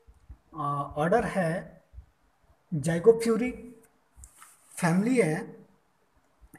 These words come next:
Amphiuridae, जीनस है Ophiothrix, स्पीशीज है Angulata। इसका जो common name है वो है feathery star और sea lily के नाम से इसको जाना जाता है।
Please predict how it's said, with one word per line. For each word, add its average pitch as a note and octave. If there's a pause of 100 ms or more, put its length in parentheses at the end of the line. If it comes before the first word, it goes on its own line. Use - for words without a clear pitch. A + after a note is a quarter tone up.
(120)
Amphiuridae, G#3 (600)
जीनस F#3+
है E3 (100)
Ophiothrix, A3 (420)
स्पीशीज G3
है E3 (320)
Angulata। E3+ (1700)
इसका -
जो B3+
common G3+
name A3+
है F#3 (1200)
वो G#3+
है F#3+ (760)
feathery F#3
star F3+
और D#3
sea A3
lily D#3+
के E3
नाम D3
से D3+
इसको D#3
जाना B2+
जाता A2+
है। A2+